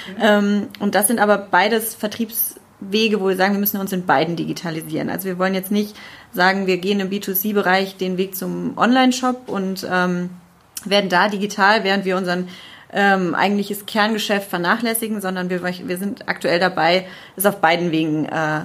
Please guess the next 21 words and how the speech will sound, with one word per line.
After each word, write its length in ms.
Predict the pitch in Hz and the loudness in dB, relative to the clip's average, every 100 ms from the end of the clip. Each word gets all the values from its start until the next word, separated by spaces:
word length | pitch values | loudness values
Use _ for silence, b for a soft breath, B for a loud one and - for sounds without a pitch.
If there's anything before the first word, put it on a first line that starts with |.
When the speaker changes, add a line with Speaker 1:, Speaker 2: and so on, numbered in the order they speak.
| 185 - | -8 -8
Speaker 2:
zu 160 | 190 | -4
digitalisieren. 720 | 175 170 175 160 156 156 156 | -4 -4 -4 -4 -4 -2 -2
Heißt, 160 | 170 175 | -2 -4
wir 120 | 170 | -4
wollen 240 | 165 165 170 | 0 0 0
dem, 260 | 165 165 | -2 -2
dem, 320 | 165 160 160 160 | -4 -6 -6 -6
unserem 240 | 180 165 - | -4 -2 -2
aktuellen 500 | - - 185 254 262 | -4 -2 2 4 4
Kunden 400 | - 262 247 226 | 4 4 4 0
einen 180 | 196 202 | 0 0
B 100 | 220 | -2
two 100 | 196 | -4
B-Shop, 440 | 214 214 202 190 - - - _ _ _ _ - - | -2 0 -2 -2 -10 -20 -20 _ _ _ _ -20 -12
einen 380 | 196 131 127 180 | -10 -6 -4 -2
B 80 | 202 | -2
two 140 | 202 | -2
B-Online-Shop 720 | 196 - 220 226 233 233 214 | -2 2 4 4 4 0 -2
zur 120 | - | -4
Verfügung 400 | 214 196 220 202 | -6 -6 -4 -4
stellen 340 | 202 190 190 | -2 0 0